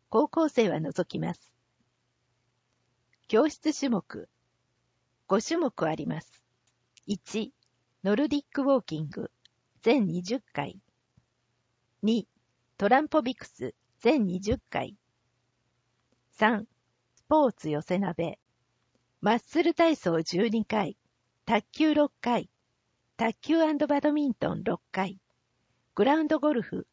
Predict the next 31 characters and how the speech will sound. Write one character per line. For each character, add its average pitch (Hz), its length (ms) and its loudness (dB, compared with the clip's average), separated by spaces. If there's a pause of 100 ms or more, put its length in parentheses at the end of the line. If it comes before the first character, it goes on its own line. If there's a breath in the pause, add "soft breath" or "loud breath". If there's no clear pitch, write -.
八 - 340 -12
回、 - 280 -2 (720)
軽 294 200 2
ス - 100 -12
ポ 330 140 2
ー 320 60 2
ツ - 140 0
ア 202 80 4
ン 190 80 -2
ド 175 60 -6
バ 190 220 0
ウ - 20 -2
ン 277 60 -2
ド 277 100 2
テ 233 160 2
ニ 165 100 0
ス - 300 -16 (140)
四 208 220 0
回。 202 300 -12 (1700)
四、 220 280 4 (640)
ス - 160 -20
ポ 320 220 4
ー - 60 2
ツ 165 160 -6
女 156 180 -4
子 - 140 -8
会、 175 340 0 (380)
全 285 220 4
期 - 140 -8
後 214 260 0
期、 - 300 -18